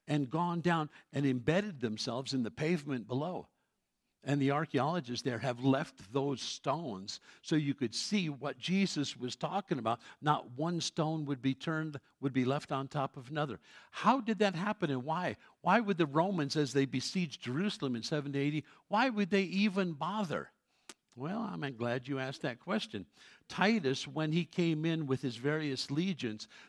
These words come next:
told them specifically, "Do not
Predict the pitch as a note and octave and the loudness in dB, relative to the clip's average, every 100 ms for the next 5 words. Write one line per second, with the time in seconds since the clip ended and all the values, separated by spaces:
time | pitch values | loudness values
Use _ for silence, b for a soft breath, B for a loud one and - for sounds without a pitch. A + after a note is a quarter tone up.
0 | B - F3+ G#3+ E3+ C3+ B2 - C#3 - | B -2 2 2 0 -4 -2 -2 0 4
1 | F#3+ F3+ - C3+ A2+ B B G#2 G2+ D3 | 2 2 2 2 2 B B -18 2 6
2 | C#3+ C#3 - E2+ A#2 C#3 E3+ G3+ - | 6 4 -4 -10 0 2 2 0 -4